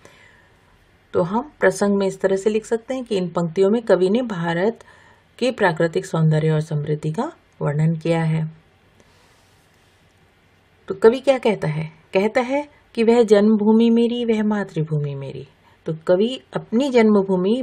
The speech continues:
भारत देश की बात करते हुए कहते हैं, क्या कहते हैं कि ऊंचा खड़ा हिमालय आकाश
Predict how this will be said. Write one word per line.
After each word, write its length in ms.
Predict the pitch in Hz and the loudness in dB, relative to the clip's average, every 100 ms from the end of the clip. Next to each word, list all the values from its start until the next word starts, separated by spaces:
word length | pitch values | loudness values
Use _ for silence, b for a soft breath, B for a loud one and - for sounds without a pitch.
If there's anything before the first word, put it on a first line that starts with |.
| 214 | -6
भारत 520 | 170 175 165 160 160 b b b - | -4 0 0 -2 -6 b b b 2
देश 320 | 175 233 240 | 6 6 4
की 180 | - 160 | -4 -6
बात 400 | 156 160 160 156 | -4 -2 -2 -2
करते 320 | - 151 - | -6 -8 -4
हुए 160 | 151 151 | -2 -2
कहते 360 | 156 147 151 160 | -4 -6 -2 -2
हैं, 340 | 170 247 285 B B B B - | 0 -2 -2 B B B B -4
क्या 140 | 170 | -4
कहते 320 | 175 208 214 233 | 0 0 2 0
हैं 380 | 240 277 294 B B B - | 0 -4 -8 B B B -10
कि 160 | 233 - 214 | -8 -2 2
ऊंचा 360 | 233 233 294 | 2 4 0
खड़ा 320 | 285 240 233 | 2 2 2
हिमालय 600 | 220 226 214 202 208 233 - | 2 2 2 2 0 -2 -2
आकाश 560 | 180 175 160 185 175 | -2 -2 4 4 4